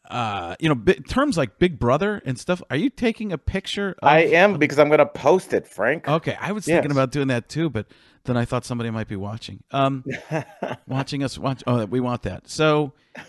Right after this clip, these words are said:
Speaker 2: <laughs>
Speaker 1: uh, a lot of terms that we use today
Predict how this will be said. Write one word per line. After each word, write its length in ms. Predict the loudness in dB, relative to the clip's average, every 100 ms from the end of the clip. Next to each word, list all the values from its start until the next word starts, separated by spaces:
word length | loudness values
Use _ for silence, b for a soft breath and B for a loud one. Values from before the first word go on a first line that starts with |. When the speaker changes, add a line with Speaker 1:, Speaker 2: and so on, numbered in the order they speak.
| -10 -10
Speaker 2:
<laughs> 600 | -10 -12 -12 _ _ _
Speaker 1:
uh, 560 | 2 4 6 2 -2 -8 -12 -14 0
a 120 | 2
lot 240 | 4 2
of 120 | 0
terms 680 | -4 -2 -2 -2 -6 -12 -18 _ _ _ _
that 160 | -2 0
we 100 | 2
use 300 | 2 0 -2
today 560 | -4 -2 -4 -6 -10